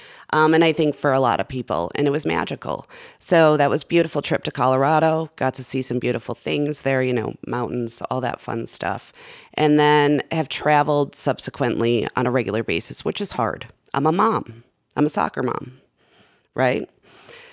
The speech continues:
So that's been a unique position as well, not just being away from the children, but being in an industry and doing it five years ago, which was really early. This is still really early.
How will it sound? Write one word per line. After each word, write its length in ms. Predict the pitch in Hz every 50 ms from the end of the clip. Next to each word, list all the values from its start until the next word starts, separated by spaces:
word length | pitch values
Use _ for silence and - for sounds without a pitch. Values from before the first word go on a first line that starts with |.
| - _
So 200 | - - - 180
that's 200 | 175 185 190 -
been 160 | - 202 185
a 40 | 180
unique 480 | 170 170 165 160 160 160 147 - - -
position 460 | - 165 135 151 143 - - 147 139
as 160 | 143 131 120 123
well, 260 | 127 127 131 139 160
not 240 | 175 156 135 - -
just 220 | 143 139 - -
being 180 | - 139 139 139
away 220 | 131 123 120 120
from 220 | 123 - 127 120
the 60 | 123 117
children, 540 | - - 117 110 117 113 139 151 165 170
but 220 | 156 151 131 - -
being 180 | 139 135 139
in 140 | 139 139 143
an 100 | 139 131 131
industry 560 | 120 127 127 127 127 - - 143 143 143 147
and 140 | 143 143 139
doing 300 | 147 147 143 143 147 143
it 120 | 135 -
five 300 | - - 135 131 127 117
years 380 | 120 117 135 147 175 190 - 160
ago, 200 | 127 127 120 110
which 280 | 120 135 131 - -
was 160 | 143 127 123
really 640 | 117 110 117 113 135 127 123 123 127 123 127 139 - _ -
early. 600 | - 127 127 131 127 117 113 90 - - 113 - _ _ _ _ _ _ _
This 160 | - - - -
is 100 | 156 -
still 300 | - - 180 175 170 156
really 320 | 135 123 113 117 110 - -
early. 440 | - 101 - - - - - - -